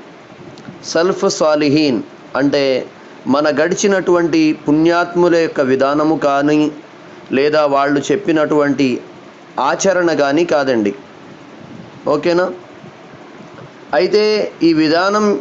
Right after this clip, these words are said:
ఎక్కడి నుంచి వచ్చిందంటే, ఇది ఈ మధ్య మొదలెట్టినటువంటి ఒక కొత్త ఆచారం ఇది. కొన్ని రోజులు పోతే ఇంకా, ఆ, పీర్ ముబారక్ అని కూడా చెప్తారు. అంటే శుక్ర-,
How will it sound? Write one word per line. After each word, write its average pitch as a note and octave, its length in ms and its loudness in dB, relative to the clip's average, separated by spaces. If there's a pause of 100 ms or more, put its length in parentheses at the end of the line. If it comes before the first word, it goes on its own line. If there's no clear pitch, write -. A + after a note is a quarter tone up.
(120)
ఎక్కడి C#3+ 360 2
నుంచి G3+ 220 2
వచ్చిందంటే, F3 520 2
ఇది F3+ 120 2
ఈ E3+ 160 4
మధ్య F#3 340 0
మొదలెట్టినటువంటి E3+ 800 2
ఒక D3 160 0
కొత్త C3+ 320 -2
ఆచారం C#3 540 0
ఇది. F#2+ 160 -2 (720)
కొన్ని F#3+ 200 0
రోజులు G3+ 340 2
పోతే G3+ 800 2
ఇంకా, D3+ 580 0 (500)
ఆ, D3 140 2
పీర్ A3+ 340 0
ముబారక్ G3 520 2
అని F3+ 140 2
కూడా G3 200 2
చెప్తారు. A#2 560 0
అంటే D#3+ 220 0
శుక్ర-, F3 600 2